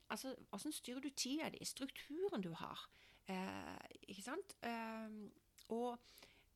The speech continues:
ikke minst, kanskje en, en superviktig ting, det er med, det med pust. Eh, det s-, det skal vi ha, og det skal jeg f-, bruke mye tid på,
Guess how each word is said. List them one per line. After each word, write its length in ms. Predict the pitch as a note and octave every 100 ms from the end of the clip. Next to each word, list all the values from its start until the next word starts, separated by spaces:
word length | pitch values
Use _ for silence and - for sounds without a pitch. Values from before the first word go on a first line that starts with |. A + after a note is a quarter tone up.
| - - - - -
ikke 260 | - - B3+
minst, 400 | F3+ F#3 - -
kanskje 280 | G3+ B3 - - _ _ _ -
en, 320 | F#3+ A3+ A3+ - -
en 240 | G3+ A#3+
superviktig 640 | A3 - - A3 F3+ F#3 -
ting, 180 | F#3 F#3
det 80 | F3
er 120 | E3+
med, 140 | E3+ -
det 100 | F3+
med 140 | F3+
pust. 460 | - D3+ - - - -
Eh, 260 | G3+ G3 G3
det 120 | F#3 G#3+ A3
s-, 220 | F3+ - - -
det 160 | G3 G3+
skal 220 | - F#3
vi 80 | F#3+
ha, 140 | F#3 F#3+ - - F3
og 320 | F3+ F#2 F3+ - - - - - _
det 100 | F#3
skal 200 | - F#3
jeg 40 | F3+
f-, 1040 | - - - F#3 F#3 - - - - E3+ -
bruke 280 | G#3 G3 F#3+
mye 260 | F3+ F3+ -
tid 160 | G3+ -
på, 140 | B3+